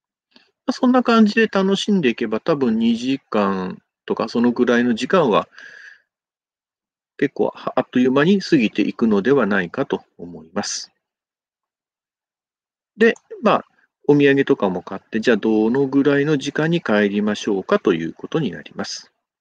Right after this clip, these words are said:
じゃあ今度は帰りの時間を見ていきますので、まあ、今度は先ほど言ったような経由というのはなしにしまして、まあ、やっぱお風呂とかも入りますので、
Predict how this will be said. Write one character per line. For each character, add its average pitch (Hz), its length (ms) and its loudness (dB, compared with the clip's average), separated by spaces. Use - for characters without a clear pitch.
じ - 60 0
ゃ 208 40 0
あ - 20 -6
今 196 120 2
度 120 80 4
は - 20 0
帰 113 260 2
り 113 80 -8
の 117 120 4
時 - 140 -4
間 135 200 -2
を 143 80 2
見 107 120 0
て 95 140 -6
い 87 120 -6
き - 180 -12
ま 95 160 -8
す - 200 -14
の 85 160 -18
で、 - 200 0
ま 247 60 2
あ、 - 20 0
今 330 160 0
度 - 60 4
は - 40 2
先 127 260 -2
ほ 123 100 0
ど 131 100 4
言 123 100 2
っ - 40 -20
た 127 100 0
よ 110 100 4
う - 20 0
な 90 100 0
経 - 160 2
由 120 200 4
と 101 140 0
い 90 80 2
う 101 80 -2
の 139 120 0
は 80 140 -2
な 98 160 -8
し - 200 -10
に 87 160 -10
し - 200 -16
ま 95 180 -10
し - 200 -10
て、 - 180 2
ま 131 120 0
あ、 95 40 4
や 90 60 2
っ - 20 -20
ぱ - 120 0
お 120 100 2
風 135 140 0
呂 120 80 6
と - 80 -2
か 82 100 -4
も 80 100 -8
入 113 200 2
り 110 80 0
ま 120 140 2
す - 180 -8
の 82 120 -10
で、 - 200 -4